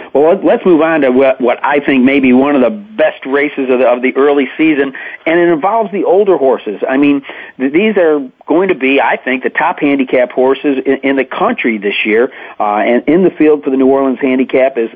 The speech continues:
Mission Impassable. I remember him breaking his maiden down at Keeneland, and I made him my <laughs> Derby horse. Um, but, but he won this race last year,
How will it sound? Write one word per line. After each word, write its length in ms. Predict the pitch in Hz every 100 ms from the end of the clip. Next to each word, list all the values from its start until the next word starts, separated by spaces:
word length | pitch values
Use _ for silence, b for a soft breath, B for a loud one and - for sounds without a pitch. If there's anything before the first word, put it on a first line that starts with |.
| -
Mission 520 | 113 120 175 - 185
Impassable. 920 | 180 156 139 - 151 120 104 101 127
I 320 | - - - 110
remember 280 | 131 123
him 160 | 127 117
breaking 380 | 107 123 131 113
his 120 | 107
maiden 400 | 107 123 127 113
down 240 | 113 113
at 80 | 110
Keeneland, 480 | - 135 127 113 113
and 80 | 107
I 80 | 107
made 220 | 117 113
him 60 |
my 140 | 110 104
<laughs> 160 | 98
Derby 280 | 143 131 113
horse. 280 | 110 113 110 - B B B
Um, 400 | 127 117 113 123
but, 180 | 135 135
but 100 | 147
he 120 | 175
won 200 | 233 247
this 200 | 190 139
race 220 | 143 131 131 131
last 400 | 127 123 117 -
year, 340 | 151 139 120